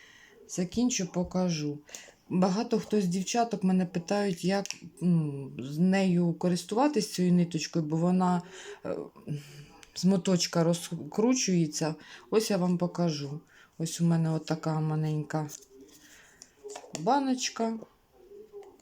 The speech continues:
Я ставлю її сюди,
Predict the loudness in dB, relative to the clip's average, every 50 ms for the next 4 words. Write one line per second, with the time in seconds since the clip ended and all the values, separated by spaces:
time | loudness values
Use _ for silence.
0 | _ _ _ _ _ -20 -20 -20 -20 -20 -20 -20 -20 -20 -18 -18 -18 -18 -18 -18
1 | -18 -20 -20 -20 -20 -14 _ -2 0 0 2 0 0 -2 0 0 0 2 0 0
2 | -2 -2 -2 -2 -2 -2 -4 -4 -4 -6 -4 -2 2 2 4 4 2 0